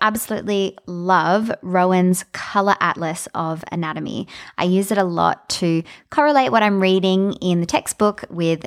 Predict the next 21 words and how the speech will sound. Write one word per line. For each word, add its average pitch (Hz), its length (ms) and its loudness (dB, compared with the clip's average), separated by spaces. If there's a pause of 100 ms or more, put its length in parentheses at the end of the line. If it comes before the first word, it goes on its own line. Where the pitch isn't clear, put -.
an 180 80 -4
actual - 320 -6
picture - 560 -6
of 160 380 -4
what 156 260 -4
we 165 80 -2
should 165 240 -4
be 156 160 -6
expecting 156 640 -6
and 170 320 -2 (300)
how - 180 0
it's - 160 -4
related 156 380 -2
to - 120 -8
other 160 200 -8
structures. - 760 -10 (800)
So - 220 0
the 294 100 0
key 294 460 2
muscle 208 500 4
to - 180 -4